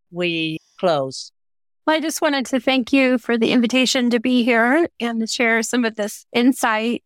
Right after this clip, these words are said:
Speaker 2: And I think, you know, the most important thing I would close with is that if you take a look at the thought that you're having,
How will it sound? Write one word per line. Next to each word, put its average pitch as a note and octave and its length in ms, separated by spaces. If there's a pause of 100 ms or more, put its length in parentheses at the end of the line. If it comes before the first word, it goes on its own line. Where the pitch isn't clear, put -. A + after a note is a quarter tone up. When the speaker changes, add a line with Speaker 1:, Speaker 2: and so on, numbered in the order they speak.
Speaker 2:
And A3 120
I B3 120
think, C#4+ 260 (480)
you C#4+ 100
know, B3 160 (200)
the B3 100
most D4 260
important D4 440
thing B3+ 180
I G#3+ 140
would G#3+ 160
close A#3 360
with G3 280
is A3 260
that G3+ 380 (560)
if - 240
you C4 160
take D4+ 260
a D#4 60
look C4 240
at G#3+ 100
the A#3 140
thought A#3+ 340
that - 180
you're G#3+ 140
having, G#3+ 640